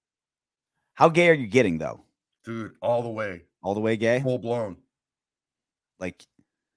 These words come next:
Speaker 1: you're
Speaker 2: Like
Speaker 1: watching Glee as you're sucking off three dudes?
Speaker 2: I think you,
Speaker 1: You're
Speaker 2: I
Speaker 1: like,
Speaker 2: think
Speaker 1: "I
Speaker 2: you're
Speaker 1: could
Speaker 2: getting
Speaker 1: suck off three dudes, but I can't watch Glee. That's way too gay for me."
Speaker 2: I could do whatever. I, I'll do whatever for a billion bucks. For five minutes? Yeah.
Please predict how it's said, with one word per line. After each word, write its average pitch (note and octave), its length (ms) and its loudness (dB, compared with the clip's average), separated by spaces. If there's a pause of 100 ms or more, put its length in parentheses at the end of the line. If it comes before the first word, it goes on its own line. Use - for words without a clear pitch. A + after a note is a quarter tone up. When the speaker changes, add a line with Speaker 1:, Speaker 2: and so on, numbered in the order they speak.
(280)
Speaker 1:
you're A#2 160 0
Speaker 2:
Like A#2+ 120 6
Speaker 1:
watching A#2+ 300 2
Glee A#2 580 0
as G#2 260 0
you're A#2+ 120 -2
sucking B2+ 360 -2
off A#2+ 160 0
three B2 180 -6
dudes? C3+ 360 0 (1120)
Speaker 2:
I A2 100 -8
think B2 160 -4
you, A2+ 40 -6
Speaker 1:
You're A#2 60 -8
Speaker 2:
I - 0 -
Speaker 1:
like, F#2 100 -10
Speaker 2:
think - 60 6
Speaker 1:
"I D#3 60 10
Speaker 2:
you're F3 100 10
Speaker 1:
could A#3+ 80 4
Speaker 2:
getting D4+ 160 2
Speaker 1:
suck A#3+ 200 4
off F#3 160 6
three E3 180 0
dudes, C3 380 4
but C3+ 180 4
I E3+ 100 6
can't E3 240 -2
watch C3 260 2
Glee. G2 340 -6 (240)
That's G#2+ 160 -10
way G#2+ 140 -4
too F#2 140 -10
gay E2 180 -10
for D2 120 -16
me." C2 180 -18 (800)
Speaker 2:
I B2+ 140 -2
could C3 120 -8
do G#2 120 -10
whatever. G2 400 -6
I, G2 260 -2
I'll C#3 120 0
do C3+ 100 -4
whatever G#2+ 260 -4
for G#2 120 -14
a F#2 40 -12
billion F2 260 -10
bucks. E2+ 380 -8 (120)
For A2 100 -10
five A#2+ 260 0
minutes? D#3+ 380 -4 (140)
Yeah. F2+ 220 -6